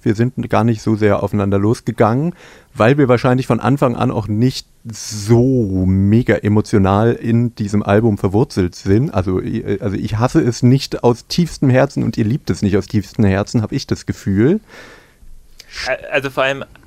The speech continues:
Speaker 2: hasst, glaub ich, niemand von uns die Band, äh, aus tiefstem Herzen oder liebt diese Band aus tiefstem Herzen.
Speaker 1: Nö.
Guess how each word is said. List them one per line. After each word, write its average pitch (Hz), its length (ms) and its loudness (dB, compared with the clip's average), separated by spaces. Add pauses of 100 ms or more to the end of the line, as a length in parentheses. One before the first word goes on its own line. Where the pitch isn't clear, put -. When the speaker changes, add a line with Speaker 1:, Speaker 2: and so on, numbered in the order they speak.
(120)
Speaker 2:
hasst, - 360 -8
glaub 120 160 0
ich, 123 80 -12
niemand 127 340 -6
von 120 160 -12
uns 113 220 -10
die 110 100 -8
Band, 117 500 -8 (680)
äh, 107 180 -4
aus 110 160 -6
tiefstem 113 300 -14
Herzen 107 280 -8
oder 104 220 -10
liebt 123 320 -10
diese 104 180 -8
Band 101 240 -6
aus 98 160 -10
tiefstem - 360 -18
Herzen. 110 540 -18
Speaker 1:
Nö. 95 320 -4